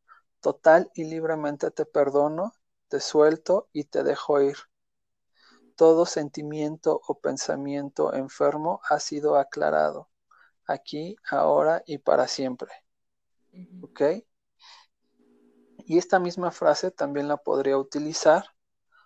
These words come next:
Speaker 1: con una persona directamente.
Speaker 2: Ujú.
Speaker 1: ¿Ok? Y diría, "Total y libremente te perdono, te suelto y te dejo ir. Todo sentimiento o pensamiento enfermo ha sido aclarado entre nosotros aquí, ahora y para siempre".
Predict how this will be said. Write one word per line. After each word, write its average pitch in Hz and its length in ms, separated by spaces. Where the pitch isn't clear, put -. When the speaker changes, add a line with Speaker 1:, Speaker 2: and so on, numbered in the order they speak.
Speaker 1:
con 143 180
una 143 260
persona 143 640
directamente. 143 1160
Speaker 2:
Ujú. 185 160
Speaker 1:
¿Ok? - 240
Y 156 100
diría, 147 320
"Total 185 400
y 196 60
libremente 165 760
te 156 160
perdono, 143 560
te - 140
suelto - 600
y - 60
te - 160
dejo 135 360
ir. 135 180
Todo 170 240
sentimiento 139 760
o 139 200
pensamiento 135 580
enfermo 143 580
ha 151 120
sido 147 260
aclarado 143 460
entre 143 240
nosotros 147 640
aquí, 160 520
ahora 143 280
y 139 40
para 127 260
siempre". - 400